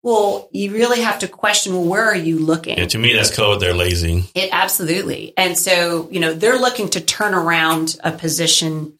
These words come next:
Speaker 1: fast. So sure, naturally, but these recruiters sometimes are, are charging companies five, ten K
Speaker 2: Lots of money.
Speaker 1: to, to
Speaker 2: Lots of
Speaker 1: find
Speaker 2: money.
Speaker 1: these people, and they're gonna go for the easiest people.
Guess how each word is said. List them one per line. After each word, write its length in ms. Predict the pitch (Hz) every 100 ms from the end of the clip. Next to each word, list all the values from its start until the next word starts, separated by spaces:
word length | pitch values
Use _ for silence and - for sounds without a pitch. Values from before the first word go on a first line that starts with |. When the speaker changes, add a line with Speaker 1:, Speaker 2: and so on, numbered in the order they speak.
| -
Speaker 1:
fast. 540 | 139 135 - - - _ _ -
So 360 | - 196 185 185
sure, 400 | - 269 156 156
naturally, 500 | 220 220 - 156 -
but 300 | - 185 -
these 240 | 240 277
recruiters 460 | 311 - 220 240 -
sometimes 520 | 170 170 160 160 160
are, 260 | 160 160 -
are 120 | 165
charging 420 | - 214 208 190
companies 500 | 165 - - 175 170
five, 400 | - - 311 311
ten 380 | - - 269 294
K 360 | - 294 415 82
Speaker 2:
Lots 240 | 92 -
of 100 | 104
money. 320 | 107 101 90
Speaker 1:
to, 420 | 90 220 101 98
to 140 | - 90
Speaker 2:
Lots 200 | 92 -
of 60 |
Speaker 1:
find 160 | 202 294
Speaker 2:
money. 120 | 80
Speaker 1:
these 180 | 82 -
people, 600 | - 147 - - - -
and 200 | 180 180
they're 160 | 185 214
gonna 200 | 254 247
go 160 | 196 190
for 160 | 185
the 240 | 170 165 165
easiest 360 | 160 156 147
people. 520 | - 185 - - -